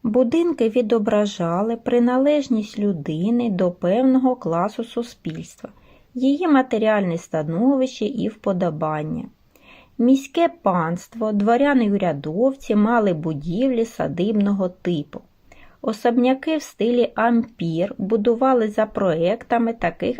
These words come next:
архітекторів: Ярославського, Тона. Характерна риса цих будівель — наявність на фасаді чотириколонного портика з фронтоном або атиком.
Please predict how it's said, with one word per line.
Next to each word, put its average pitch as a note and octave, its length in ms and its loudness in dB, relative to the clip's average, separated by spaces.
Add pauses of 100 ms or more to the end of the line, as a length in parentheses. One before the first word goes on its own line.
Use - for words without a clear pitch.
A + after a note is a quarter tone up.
архітекторів: - 920 -4 (500)
Ярославського, A3+ 1300 0
Тона. G3+ 800 -2 (400)
Характерна A#3+ 760 2
риса A#3+ 320 2
цих A#3+ 260 0
будівель — A#3 600 0 (380)
наявність G#3 840 2
на G3+ 140 0
фасаді G3+ 680 -2
чотириколонного G3 1120 -2
портика G3 840 -4 (280)
з - 80 -20
фронтоном A#3 840 0
або F#3 460 -2
атиком. E3+ 720 -4